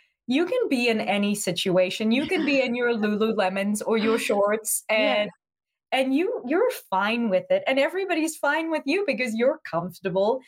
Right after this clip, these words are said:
Speaker 1: You're
Speaker 2: Yeah.
Speaker 1: not there like a deer in the headlights saying, "Look at me, I'm uncomfortable 'cause I'm wearing my shorts right now." There's something about people who have an air of confidence about them that is just infectious. It makes you feel more hopeful. It makes you
Speaker 2: Yeah.
Speaker 1: feel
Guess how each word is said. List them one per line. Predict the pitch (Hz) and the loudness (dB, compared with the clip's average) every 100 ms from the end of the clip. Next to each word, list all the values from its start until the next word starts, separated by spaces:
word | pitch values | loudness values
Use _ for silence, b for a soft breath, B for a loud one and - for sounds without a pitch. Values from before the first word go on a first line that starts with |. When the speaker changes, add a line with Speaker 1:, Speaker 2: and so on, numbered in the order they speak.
| 233 | -4
Speaker 1:
You're | 269 339 | 0 0
Speaker 2:
Yeah. | |
Speaker 1:
not | 339 302 - _ _ _ | 0 -4 -6 _ _ _
there | 247 240 240 | 0 2 2
like | 233 202 | 2 0
a | 214 | -2
deer | 175 233 226 | -2 2 2
in | 214 202 | 2 0
the | 196 | 0
headlights | 220 214 202 185 - | 0 0 -2 -2 -4
saying, | 220 208 | -2 0
"Look | 214 226 | 0 0
at | 226 | -2
me, | 220 202 | -2 -2
I'm | 202 | -2
uncomfortable | 196 196 247 240 262 196 202 208 | -2 -2 -4 -4 -6 -6 -4 -2
'cause | 226 196 | -2 0
I'm | 196 | 0
wearing | 196 226 220 214 | 0 2 2 2
my | 196 196 | 0 0
shorts | 208 302 277 220 - 185 | -2 2 4 2 -4 -2
right | 180 180 | -2 -2
now." | 190 185 226 - - | -2 -2 -2 -6 0
There's | 285 269 | 0 2
something | 285 269 370 370 | 0 2 2 0
about | 311 254 - | 0 -2 -6
people | 233 220 214 | -8 -4 -2
who | 214 | -2
have | 185 196 190 | 0 -2 -2
an | 196 | -4
air | 180 190 185 | -2 0 0
of | - | -2
confidence | 180 175 175 175 170 | -2 -2 0 0 0
about | 185 175 165 170 | 0 0 -2 -2
them | 185 180 180 175 B B _ | -2 -2 -4 -10 B B _
that | 233 214 | -2 0
is | 226 - | -2 -4
just | 247 254 - _ _ | -8 -8 -12 _ _
infectious. | 226 220 220 - 180 - - 180 175 - | 2 2 2 -2 -4 -4 -2 0 -2 -4
It | 202 | 0
makes | 202 196 - 208 | 2 2 -2 -4
you | 214 | -4
feel | 214 208 196 196 | 0 0 2 2
more | 185 185 | 2 0
hopeful. | - 202 190 - 190 185 | -2 -4 -4 -2 0 2
It | 190 | 4
makes | 311 339 | 2 2
you | 349 | 0
Speaker 2:
Yeah. | 294 | -2
Speaker 1:
feel | 220 | -2